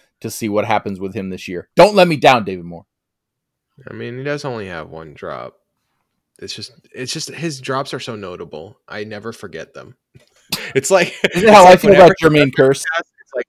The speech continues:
Speaker 2: it's like, "Oh, man, that was a, that was going for first." Yeah, but Jermaine Kearse had, like, a fifty percent, uh, fifty percent catch percentage. It was like, he just had, didn't, at the end,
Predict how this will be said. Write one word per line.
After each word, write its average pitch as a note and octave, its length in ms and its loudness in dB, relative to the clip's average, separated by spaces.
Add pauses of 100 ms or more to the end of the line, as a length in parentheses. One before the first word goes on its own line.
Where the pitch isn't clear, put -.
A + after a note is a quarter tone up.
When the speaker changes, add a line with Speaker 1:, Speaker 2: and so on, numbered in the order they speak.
Speaker 2:
it's - 100 -20
like, A#2 160 -12
"Oh, B2+ 160 -12
man, A#2+ 220 -12
that B2+ 140 -10
was C#3 120 -10
a, G2+ 120 -14
that A#2+ 120 -12
was C3 100 -8
going A2+ 120 -12
for - 180 -20
first." G#2+ 320 -14 (300)
Yeah, - 60 -4
but F3 120 -6
Jermaine G#3+ 240 -6
Kearse G#3 160 -6
had, E3+ 120 -8
like, D3+ 120 -8
a G#2+ 60 -8
fifty - 480 -14
percent, G2 520 -12 (220)
uh, F#2 560 -14 (500)
fifty - 360 -16
percent F#2+ 600 -14
catch - 300 -16
percentage. E2+ 460 -16
It A2+ 40 -12
was A2 140 -14
like, G#2+ 200 -12 (600)
he F3 340 -14
just D#3 260 -10 (380)
had, G#2 460 -12 (540)
didn't, B2 220 -14 (140)
at B2 140 -14
the A#2+ 80 -8
end, C#3+ 220 -12